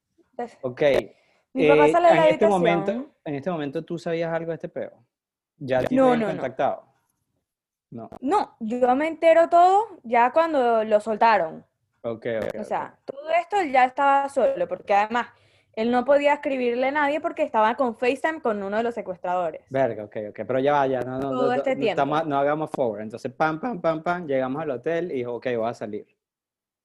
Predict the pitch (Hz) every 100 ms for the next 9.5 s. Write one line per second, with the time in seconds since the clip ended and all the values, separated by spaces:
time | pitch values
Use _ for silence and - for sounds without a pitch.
0 | _ - 226 233 - 254 269 381 320 311
1 | 254 214 208 226 233 240 247 277 339 339
2 | 320 294 269 262 254 240 285 277 294 294
3 | 254 208 214 196 160 185 165 - _ -
4 | 226 233 294 302 302 302 226 214 226 247
5 | 226 160 165 226 240 247 240 190 190 233
6 | 277 _ _ _ _ _ 214 220 208 202
7 | 185 202 - _ _ _ _ 151 160 160
8 | 170 185 185 180 135 - 220 - 277 339
9 | 359 370 254 240 220